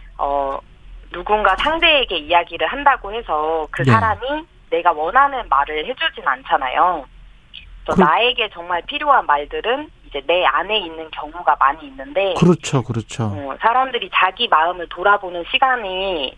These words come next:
Speaker 1: 정말 많이 없거든요.
Speaker 2: 아.
Speaker 1: 어, 사실은 내 감정이 어떤지, 어, 사실은 내 정말 그런, 어, 속마음, 음, 내가 느끼고 있는 그런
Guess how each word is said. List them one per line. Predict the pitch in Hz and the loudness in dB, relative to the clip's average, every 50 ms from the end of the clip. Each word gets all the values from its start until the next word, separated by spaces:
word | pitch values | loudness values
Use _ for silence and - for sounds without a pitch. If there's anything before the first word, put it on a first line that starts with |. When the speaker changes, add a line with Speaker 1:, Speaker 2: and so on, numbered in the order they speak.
| _ - | _ -6
Speaker 1:
정말 | - 208 214 220 214 175 | -4 -2 2 2 2 4
많이 | - 127 139 147 147 143 | 4 2 2 0 -2 -4
없거든요. | 131 135 - - 208 202 185 156 143 135 135 135 143 147 143 135 127 127 - - - | -4 -4 -2 0 0 0 0 -2 -6 -4 -2 0 0 0 0 -2 -6 -10 -14 -10 -4
Speaker 2:
아. | 127 127 123 120 117 113 117 113 117 120 123 123 123 120 117 113 107 | 0 2 2 4 4 4 2 2 2 2 0 0 -2 -2 -4 -4 -4
Speaker 1:
어, | 147 147 143 139 143 - | -4 -4 -4 -2 0 2
사실은 | - 277 277 - 302 302 285 269 254 208 | 2 2 2 2 0 2 2 2 2 2
내 | 170 160 | 2 0
감정이 | 156 - - 170 175 180 208 208 202 175 | 0 0 -4 -4 -2 0 0 0 0 0
어떤지, | 139 135 - - 160 156 156 147 - - - - - - - - - - - - | -2 -4 -2 -2 -4 -4 -4 -6 -12 -14 -18 -18 -20 -20 -20 -20 -20 -20 -10 -6
어, | - 139 139 143 | -4 -2 -2 0
사실은 | - 220 233 220 254 247 240 226 196 156 | 0 0 0 0 0 2 2 2 2 2
내 | 160 165 170 170 165 160 - | 2 2 2 2 -2 -4 -8
정말 | - 165 165 170 165 165 160 151 143 | -10 -4 0 2 2 2 0 -2 -6
그런, | - - - 151 147 147 147 147 147 143 143 - - - - - - - - _ - | -8 -6 -2 0 0 2 2 0 0 -4 -6 -12 -20 -20 -20 -20 -20 -20 -20 _ -8
어, | - 131 131 135 135 135 131 127 127 127 - - | -6 -6 -4 -2 -2 -2 -2 -2 -2 -4 -4 -2
속마음, | - 277 302 311 302 294 285 254 226 233 254 285 302 311 - - - - _ _ _ - - - - | 0 0 2 2 4 2 2 2 2 0 -2 -4 -6 -10 -20 -20 -20 -20 _ _ _ -20 -20 -20 -20
음, | - - 135 131 - - - - - - - | -20 -20 -20 -20 -20 -20 -20 -20 -20 -10 -4
내가 | - 165 185 180 170 | 0 2 2 2 2
느끼고 | - 175 - - 226 226 - 190 165 | 0 -4 -10 -6 -6 -4 -4 -4 -4
있는 | 160 156 156 156 151 147 - | -4 -4 -2 -2 -2 -2 2
그런 | 151 151 147 147 147 143 | 4 4 6 6 4 2